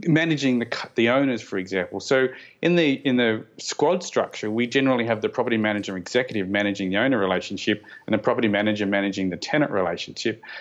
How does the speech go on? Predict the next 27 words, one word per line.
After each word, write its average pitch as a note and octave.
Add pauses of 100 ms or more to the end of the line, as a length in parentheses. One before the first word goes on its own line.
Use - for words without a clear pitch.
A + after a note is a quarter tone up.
(140)
Again, C3+
the A#2
workhorse, B2+
really A#2
good G#2+
at G2+
getting A2
something G#2
done, G#2+
really G#2+
good G#2
at F#2+
the F#2+
relationships G2
with G2+
the G2
tenants. C3
But B2
to C3+
manage D3+
an G#2+
owner A2+
or F#2+
to -
manage G#2+
a G2
landlord, G#2+